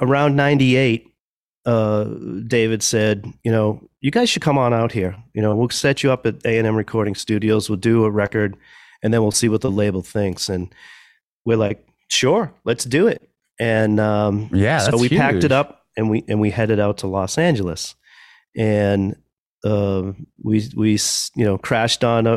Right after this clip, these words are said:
Speaker 1: a buddy of ours, uh, sofa, uh, a-, and, uh, um, their living room <laughs> chairs and, and one of the spare, the storage rooms or something. And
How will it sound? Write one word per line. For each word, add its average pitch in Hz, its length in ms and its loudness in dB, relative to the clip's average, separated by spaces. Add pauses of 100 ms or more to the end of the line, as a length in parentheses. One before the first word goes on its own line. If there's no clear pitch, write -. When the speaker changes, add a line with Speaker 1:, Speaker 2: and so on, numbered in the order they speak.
Speaker 1:
a 117 60 -2
buddy 117 240 0
of 113 140 0
ours, 113 400 0
uh, 113 180 2
sofa, 117 440 0
uh, 110 600 -2
a-, 117 320 -2
and, 110 320 0
uh, 104 300 0 (680)
um, 101 640 -2
their 104 300 0
living 120 460 0
room 110 160 0
<laughs> - 100 -4
chairs - 540 -2
and, 127 160 2 (640)
and 135 180 2
one 127 120 2
of 120 60 0
the 120 100 2
spare, 120 600 0
the 113 220 0
storage 131 500 2
rooms 123 280 2
or 117 80 -2
something. - 520 -4
And 117 160 2